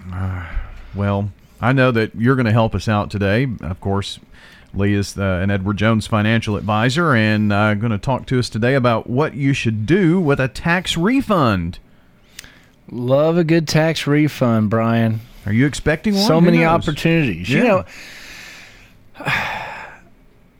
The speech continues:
Speaker 2: it's great when you can be expecting that tax refund,
Speaker 1: Mm-hmm.
Speaker 2: right? And, and if so, what in the world do you do with it? Where can it go? How can it help you? Of course, you know, the,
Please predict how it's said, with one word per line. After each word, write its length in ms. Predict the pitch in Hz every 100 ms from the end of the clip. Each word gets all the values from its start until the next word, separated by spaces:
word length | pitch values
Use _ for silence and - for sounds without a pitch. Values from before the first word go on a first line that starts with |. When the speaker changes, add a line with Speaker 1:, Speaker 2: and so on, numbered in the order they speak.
| _
Speaker 2:
it's 200 | 175 147
great 480 | - 151 165 196 208
when 180 | 180 170
you 120 | 165
can 260 | - 147 147
be 180 | 156 165
expecting 640 | - - 151 139 - 147
that 200 | 147 139
tax 320 | 151 135 -
refund, 560 | 143 135 - 139 139 139
Speaker 1:
Mm-hmm. 160 | 185
Speaker 2:
right? 420 | 131 123 131 135 -
And, 280 | 190 135 135
and 160 | 151
if 120 | 147 131
so, 580 | - 160 165 175 175 160 -
what 300 | 139 127 165
in 60 | 175
the 60 | 151
world 320 | 143 151 143
do 60 | 131
you 100 | 131
do 240 | 131 127
with 260 | 120 101 -
it? 220 | - - - -
Where 280 | - 139 165
can 160 | - 156
it 100 | 135
go? 360 | 131 139 143
How 240 | 127 135 151
can 180 | -
it 120 | 147 123
help 340 | 139 139 -
you? 220 | 131 139 - - - - - - - -
Of 120 | 143
course, 360 | - 170 147 -
you 60 |
know, 60 | 143
the, 200 | 131 -